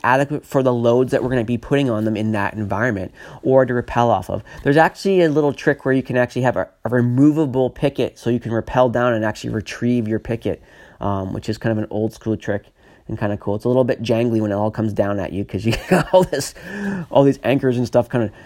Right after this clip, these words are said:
coming down as you're pulling the rope. But, you know, it's actually a pretty useful trick too. So, so snow anchors are something that we have to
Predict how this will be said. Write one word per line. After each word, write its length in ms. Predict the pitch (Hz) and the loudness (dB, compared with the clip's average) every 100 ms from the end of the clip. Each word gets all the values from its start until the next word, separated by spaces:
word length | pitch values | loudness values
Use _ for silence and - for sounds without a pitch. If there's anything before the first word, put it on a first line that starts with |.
| - | -8
coming 260 | - 139 123 | 2 2 4
down 400 | 113 113 120 117 | 2 2 0 0
as 140 | 110 | -2
you're 140 | 113 113 | -2 -2
pulling 260 | 123 120 | 0 0
the 80 | 104 | 2
rope. 300 | 120 127 90 | 2 2 2
But, 240 | - 92 - - | -2 -2 -4 -4
you 140 | 120 | -2
know, 220 | 107 - - _ | -2 -6 -14 _
it's 260 | 107 - | -12 -2
actually 300 | 107 113 - | 0 0 -2
a 40 | 131 | -4
pretty 280 | - 127 127 | -2 -2 -2
useful 420 | 117 117 - 113 | -2 -4 -6 -8
trick 320 | - 139 - | -4 -6 -4
too. 280 | - 147 107 | -4 -4 -4
So, 320 | - 101 101 _ - - - | -4 -4 -6 _ -20 -20 -4
so 320 | - 135 127 | 2 4 2
snow 360 | - - 185 247 | -4 0 2 2
anchors 280 | 247 247 | -2 -4
are 60 | 226 | -4
something 400 | 208 190 185 175 | -4 -2 0 2
that 460 | 160 143 - - - - | 4 2 0 -10 -14 -4
we 180 | 139 | -2
have 300 | 147 143 147 - | 0 0 0 0
to 440 | 139 131 123 107 | 2 2 0 -4